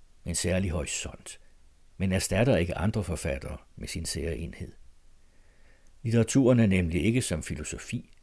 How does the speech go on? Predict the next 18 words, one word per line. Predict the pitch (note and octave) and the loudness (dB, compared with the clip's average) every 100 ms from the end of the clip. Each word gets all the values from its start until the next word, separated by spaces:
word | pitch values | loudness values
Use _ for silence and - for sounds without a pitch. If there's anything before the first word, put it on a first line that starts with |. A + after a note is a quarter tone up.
| - - | -20 -8
som | - F2+ | -6 -2
forudsætter | F#2+ G2 F#2 F2+ D#2+ | 0 0 0 -2 -4
kritikken | - E2+ - F2 G#2 | -6 -8 -6 -6 -6
som | - C2+ | -8 -8
udgangspunkt | E2 - G2 - E2+ - - - - | -6 -6 -6 -6 -8 -8 -16 -20 -12
og | - E2 | -2 -2
erklærer | - F2+ C2+ | 0 -2 -2
sig | - F2 | -2 -2
som | - F2+ D2+ | -2 -4 -4
den | D2 - | -8 -6
endelige | E2 F2+ D2 | -4 -4 -6
sandhed. | - - - - - - _ _ - - - - - - - | -8 -8 -10 -14 -18 -20 _ _ -20 -20 -20 -20 -20 -20 -12
Selvom | - A#2 B2 A#2 | 2 4 6 4
den | G#2+ | 2
postmodernistiske | G#2 G#2+ - G#2 G2+ F2+ F2 - - E2+ | 2 0 0 0 2 0 0 -6 -8 -8
filosofi | E2 F2+ - - A#2 - | -6 -6 -6 -6 -6 -4
antager | F#2 F#2+ F#2+ D2 | -4 -2 -4 -4
flertydighed | - F2+ F2+ A2 G2+ F2 E2 | -2 -2 0 0 0 0 -2